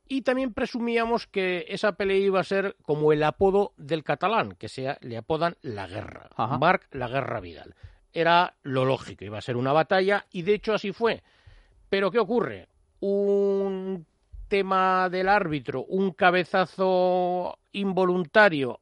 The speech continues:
Speaker 1: un nulo técnico, que significa que la pelea no se pudo producir como todos esperábamos, se cortó, entre comillas, antes de tiempo, y ahora vamos a entrar un poco a analizar qué es lo que ocurrió, porque según el reglamento,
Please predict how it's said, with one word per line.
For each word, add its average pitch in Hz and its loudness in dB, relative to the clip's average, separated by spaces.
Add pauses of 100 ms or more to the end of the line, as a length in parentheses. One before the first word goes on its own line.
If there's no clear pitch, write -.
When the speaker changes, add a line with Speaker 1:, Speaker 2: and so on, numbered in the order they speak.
(160)
Speaker 1:
un 214 0
nulo 220 6
técnico, 214 0 (300)
que 151 0
significa 156 -2
que 156 -6
la 147 0
pelea 156 0
no 151 -2
se 143 -6
pudo 156 -2
producir 147 -2
como 127 -6
todos 147 -4
esperábamos, 170 0 (300)
se - -8
cortó, 135 -4
entre 113 -10
comillas, 131 -4
antes 131 -8
de 139 -8
tiempo, 180 -6
y 151 -4
ahora 151 -2
vamos 151 -2
a 156 -6
entrar 151 -6
un 147 -4
poco 151 0
a 151 2
analizar 156 0 (300)
qué 165 -4
es 160 -2
lo 175 0
que 170 -2
ocurrió, 170 0
porque 180 0
según 135 -8
el 143 -6
reglamento, 175 -2